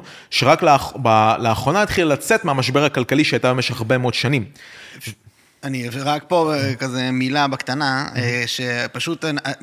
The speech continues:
Speaker 2: משהו שאני שם לב הוא שאתה, יש את הקטע פשוט של הדת,
Speaker 1: Mhm.
Speaker 2: שאני חושב שמר-, ה-, השביעי לעשירי מראה שבאמת, ת-, אני לא בטוח שלנסראללה אכפת, אה, כאילו, ממוות של אזרחים.
Speaker 1: מהמם.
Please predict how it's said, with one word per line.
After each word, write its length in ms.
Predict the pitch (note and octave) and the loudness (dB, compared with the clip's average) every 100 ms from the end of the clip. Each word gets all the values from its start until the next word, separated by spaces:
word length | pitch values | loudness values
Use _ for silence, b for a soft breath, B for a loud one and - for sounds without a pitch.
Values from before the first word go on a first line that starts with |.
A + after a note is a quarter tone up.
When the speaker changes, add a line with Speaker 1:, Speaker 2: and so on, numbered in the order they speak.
| C3 | -8
Speaker 2:
משהו 240 | D3+ E3+ F3+ | -4 -4 -2
שאני 200 | D#3+ C#3+ | -4 -4
שם 200 | E3+ D#3+ | -4 -2
לב 140 | E3+ | -4
הוא 80 | D#3 | -4
שאתה, 280 | - C3 C3 - B B B B | -6 -6 -8 -8 B B B B
יש 200 | C#3 D#3 | -4 -4
את 60 | F3 | -4
הקטע 260 | D3 F#3+ D3+ | -4 -4 -6
פשוט 160 | C#3+ | -6
של 160 | C#3+ D3 | -4 -4
הדת, 460 | B2 D3+ A2+ - | -2 -2 -2 -8
Speaker 1:
Mhm. 600 | - _ _ _ _ - | -20 _ _ _ _ -8
Speaker 2:
שאני 500 | A2+ B2 C3 B2+ B2 | -4 -2 -2 -2 -4
חושב 500 | A#2+ C3+ - F#3+ F#3+ F3 - | -6 -6 -4 -2 -4 -8 -8
שמר-, 560 | - - C#3+ C3+ C3 B2+ | -4 -4 -4 -4 -6 -6
ה-, 280 | A2 - A2+ | -10 -8 -6
השביעי 280 | A#2+ C3 D#3 | -6 -2 -2
לעשירי 340 | E3+ - D#3 | -2 -4 -6
מראה 360 | D#3+ C3+ F3 G3 F#3 B B B | -4 0 0 0 -4 B B B
שבאמת, 800 | - D3 C3 B2+ B2 B2+ D#3+ D3 C#3 - | -4 -2 -2 -2 -4 -6 -6 -8 -12 -12
ת-, 60 | C#3 - B2 - | -14 -14 -16 -10
אני 100 | C3 | -6
לא 60 | |
בטוח 200 | D#3+ A3+ G3+ | -6 -4 -4
שלנסראללה 720 | G#3 E3 C#3+ - D3+ D#3+ D#3 | -2 -2 -4 -2 2 2 2
אכפת, 540 | C3 - E3 C#3+ - | 0 -2 2 2 0
אה, 160 | B2 A#2 | -8 -8
כאילו, 260 | - B2 A#2 | -8 -8 -8
ממוות 580 | B2 A#2 A#2 C3 C3 C3+ | -8 -8 -4 -4 -4 -6
של 180 | B2+ B2 | -8 -10
אזרחים. 520 | B2+ A#2 - A2+ F#2 _ b b b | -12 -12 -12 -14 -16 _ b b b
Speaker 1:
מהמם. 200 | A2+ A2+ | -8 -8